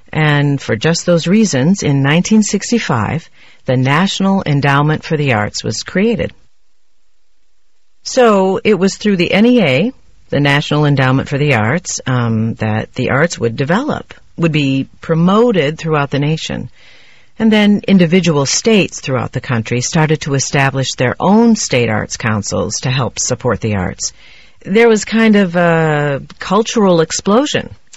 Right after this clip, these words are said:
and by the mid-nineteen seventies, by nineteen seventy-four, I think, all fifty states had their own arts agencies, their own state arts councils that worked with the federal government, with corporations, artists, performers, you name it.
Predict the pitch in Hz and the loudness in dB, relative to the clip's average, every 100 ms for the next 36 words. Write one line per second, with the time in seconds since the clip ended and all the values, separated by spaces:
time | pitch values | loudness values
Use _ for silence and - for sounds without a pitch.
0 | - 156 151 151 147 143 135 143 160 151 | -6 -2 0 0 0 -2 -2 0 0 2
1 | 147 175 208 196 - 180 135 127 110 170 | 2 2 4 4 4 0 0 0 0 -2
2 | - - - - - - 285 320 330 311 | -4 -14 -20 -20 -16 -4 0 2 2 2
3 | 285 277 247 226 254 214 120 127 135 113 | 2 2 2 2 0 2 2 0 -2 -2
4 | 127 - - 117 185 208 208 - 190 196 | -4 -8 -6 0 4 4 2 -2 0 0
5 | 175 - 143 117 147 127 127 139 139 123 | -2 0 0 0 -2 0 0 0 0 0
6 | 131 123 113 123 90 80 78 - - - | 0 -2 -2 -2 -4 -6 -6 -10 -16 -20
7 | - - 123 123 - 147 165 147 - - | -20 -6 -2 -2 0 0 2 0 -2 0
8 | 160 147 175 - - 127 113 - 123 143 | 2 2 0 -2 -4 -2 -2 -2 -2 -2
9 | 135 117 135 127 143 175 180 190 147 139 | -4 -2 -6 -4 -2 0 0 -2 -2 0
10 | 156 190 226 175 101 107 - - - 131 | 0 0 0 0 0 -4 -8 -14 -6 -2
11 | 117 113 - 110 104 117 180 196 196 190 | -2 -4 -6 -4 -2 -2 0 -2 0 2
12 | 185 185 - - 147 165 185 - - 127 | 2 0 -2 -2 0 0 0 -4 -6 -6
13 | - 156 185 160 147 226 202 208 - | -2 -2 0 -2 0 2 2 0 -2